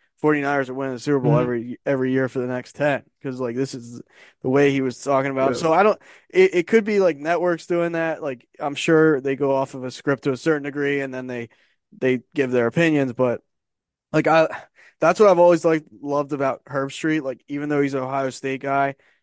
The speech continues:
Speaker 1: when Ohio State plays Penn State, he always gives Penn State the credit. He's picked Penn State
Speaker 2: Mm-hmm.
Speaker 1: a couple of times where I definitely wouldn't have.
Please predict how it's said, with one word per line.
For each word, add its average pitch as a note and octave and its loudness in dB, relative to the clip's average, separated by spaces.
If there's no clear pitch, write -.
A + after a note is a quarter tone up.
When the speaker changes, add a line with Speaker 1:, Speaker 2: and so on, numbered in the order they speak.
Speaker 1:
when C3 -6
Ohio C3 -4
State C3 -6
plays B2+ -4
Penn C3+ -6
State, C3 -2
he C3 -2
always C3+ 0
gives C3 -4
Penn C3+ -8
State C3+ -6
the B2+ -12
credit. B2+ -4
He's B2+ -14
picked D#3 -6
Penn C3+ -4
State F3+ 0
Speaker 2:
Mm-hmm. B2 2
Speaker 1:
a G#2+ -6
couple B2+ -2
of B2 -10
times C3 -2
where B2 -4
I C#3 0
definitely C3+ -2
wouldn't B2+ -2
have. A#2 -10